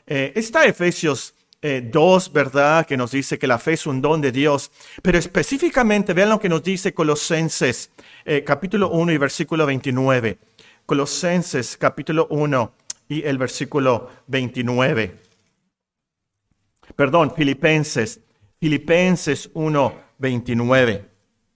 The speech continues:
Filipenses capítulo uno y versículo veintinueve.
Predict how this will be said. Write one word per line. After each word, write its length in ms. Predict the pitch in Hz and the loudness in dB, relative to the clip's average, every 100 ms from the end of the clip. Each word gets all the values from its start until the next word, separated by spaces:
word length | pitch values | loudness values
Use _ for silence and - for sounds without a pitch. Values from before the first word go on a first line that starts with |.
| _ _ _ _ _ _ _ _ _ | _ _ _ _ _ _ _ _ _
Filipenses 760 | 131 123 151 156 151 135 - | -4 0 2 2 2 -4 -4
capítulo 520 | 127 120 151 147 135 | -4 -4 -6 -2 -2
uno 500 | - 143 143 120 90 - _ - | 0 0 2 0 -2 -12 _ -6
y 120 | 139 | -2
versículo 840 | 120 - 156 135 139 123 110 - _ | -2 -2 -6 -2 0 2 0 -8 _
veintinueve. 960 | 123 117 113 113 117 117 113 104 90 | -2 -2 -2 -2 0 0 0 -4 -8